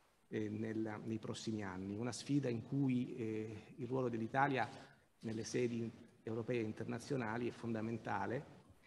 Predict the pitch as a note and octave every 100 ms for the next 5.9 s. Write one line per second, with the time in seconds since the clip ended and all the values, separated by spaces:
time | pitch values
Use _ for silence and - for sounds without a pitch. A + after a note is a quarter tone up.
0 | - - - - B2 A#2+ A2 B2 A#2 A2
1 | B2 A2 A2+ A#2 - - A2+ C3+ C#3+ -
2 | A#2 A2+ A2+ D#3 C3+ A2+ G#2+ G#2+ - -
3 | A2+ A2+ - - B2+ A#2+ A2+ G#2+ A#2+ A#2
4 | G#2+ G2+ G2+ G#2+ - B2 A2+ A2 - -
5 | - - - - - G2+ G#2+ -